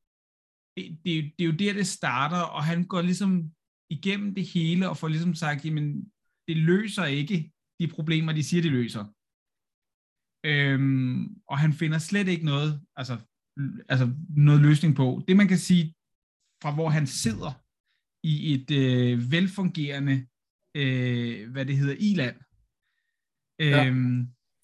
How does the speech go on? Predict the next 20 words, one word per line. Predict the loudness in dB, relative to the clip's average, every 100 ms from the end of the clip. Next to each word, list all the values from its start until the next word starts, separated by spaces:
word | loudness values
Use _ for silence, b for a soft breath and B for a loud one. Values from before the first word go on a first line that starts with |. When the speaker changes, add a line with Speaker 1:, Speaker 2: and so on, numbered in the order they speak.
| _ _ _ _ _ -4
Speaker 1:
der |
er | 0 0 0
der | 0 0 0
jo |
noget | 0 0 -2 -4 -8 -12 -14
oprigtigt | -12 -4 -2 -2 0 -4
i, | -2 -2 -2 -6
at | -14 -4
det | 2 6
her | 6 6
med | 4 2 -2 -10 -8 -2
trust, | -2 -2 -6 -10 -16 _ _ _ _ _ _ _ _ -12
som | -4 0 2
er |
jo | 2 0
er | 0 -2
den | 2 2
store | 0 -8 -6 -4 0 0 0 0
bannerfører | -4 -6 -8 -4 -4 -4
for | -4 -2 -4